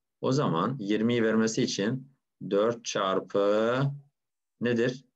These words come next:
Kutu. beştir. Bak, dört kere beş, yirmi. Demek ki sen burada kutu yerine beş yazarsan dört kere beş, yirmiyi veriyor.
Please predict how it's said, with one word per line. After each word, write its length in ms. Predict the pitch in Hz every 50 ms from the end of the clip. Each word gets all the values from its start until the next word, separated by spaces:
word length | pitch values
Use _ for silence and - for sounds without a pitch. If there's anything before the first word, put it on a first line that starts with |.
| _ _ _ _ _
Kutu. 400 | - - - - 113 127 143 139 - - - _ _ _ -
beştir. 580 | - 78 85 90 101 - - - 80 73 69 80
Bak, 180 | 78 - _
dört 180 | 107 104 87 -
kere 220 | - 92 82 78
beş, 360 | 92 113 135 139 139 - - -
yirmi. 580 | 80 80 82 90 98 98 98 95 85 - - - _ _ _ _ _ _ _ _ -
Demek 300 | 104 104 104 101 101 -
ki 320 | - 110 170 - 226 220 - _ _ _ _ _ _ _ -
sen 300 | - - 107 98 95 95
burada 460 | 90 87 87 92 92 92 110 - - - _ _ _ _ _ _ _ _ _ _ _ _ _ _ _ _ _ _ _ _ _ _ _ _
kutu 240 | - - - - 117
yerine 420 | 107 101 90 87 87 85 82 - - - _ _ _ _ _ _ _ _ _
beş 360 | 95 90 98 98 107 - -
yazarsan 420 | 98 85 85 82 76 - - 90 92
dört 140 | 98 95 95
kere 160 | - 85 92
beş, 200 | 113 110 - -
yirmiyi 320 | 107 98 98 104 104 98
veriyor. 300 | 95 95 85 85 78 -